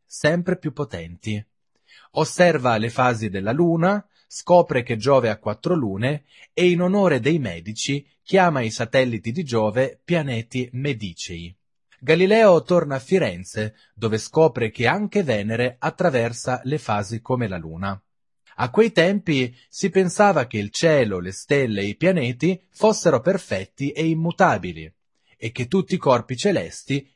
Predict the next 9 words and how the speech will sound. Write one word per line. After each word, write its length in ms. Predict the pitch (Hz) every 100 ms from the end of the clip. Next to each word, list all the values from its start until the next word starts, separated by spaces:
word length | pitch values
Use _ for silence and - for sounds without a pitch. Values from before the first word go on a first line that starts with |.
| _
girassero 640 | 139 196 151 143 170 160
intorno 480 | 143 135 120 113 113
alla 140 | 110
Terra. 560 | - 87 85 - 101 101 _ _ _ _ _ _ _
Ma 340 | 98 110 107 104
Copernico, 840 | 220 180 110 92 101 113 135 139 -
un 100 | 104
astronomo 640 | 85 - 127 127 113 107
polacco, 680 | - 170 95 - - 156 180